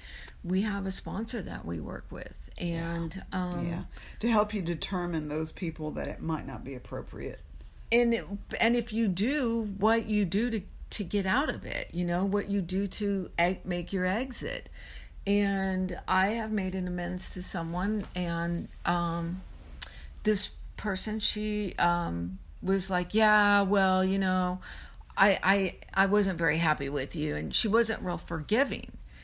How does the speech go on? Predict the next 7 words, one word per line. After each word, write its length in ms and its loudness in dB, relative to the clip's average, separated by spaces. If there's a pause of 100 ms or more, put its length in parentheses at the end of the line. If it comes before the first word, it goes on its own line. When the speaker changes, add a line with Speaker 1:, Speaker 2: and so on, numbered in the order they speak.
(300)
Speaker 1:
And, 580 4
um, 600 0 (1500)
I 160 10
just 280 0
sat 300 4
and 180 0
listened. 500 -2